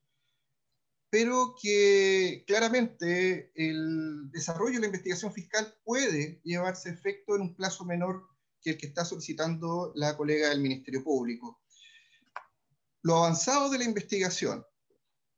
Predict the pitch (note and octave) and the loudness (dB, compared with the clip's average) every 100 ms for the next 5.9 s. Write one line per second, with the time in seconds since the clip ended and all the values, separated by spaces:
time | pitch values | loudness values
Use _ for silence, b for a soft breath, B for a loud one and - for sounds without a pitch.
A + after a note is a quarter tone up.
0 | _ D#3+ E3 D#3+ D#3+ - G3 C#4 C#4 A#3+ | _ 0 0 0 -2 0 2 2 -2 -2
1 | A3+ A3 A3 G#3 G3+ A3 A3+ A#2+ - _ | -2 0 -2 -2 0 2 0 0 -4 _
2 | _ _ _ _ _ _ _ - - D3+ | _ _ _ _ _ _ _ -14 -2 0
3 | E3+ G3+ G3+ F3+ E3+ E3 E3 D#3+ - E3 | 0 2 2 2 0 0 0 -2 -10 -20
4 | - D3+ D#3+ F3 E3+ E3 D#3 D3 C#3 F#3 | -8 -4 -2 -2 -4 -8 -6 -6 -4 -2
5 | A#3 E3 D3+ C#3 C#3 C#3 C3+ C3 | -2 0 0 -2 -6 -6 -6 -6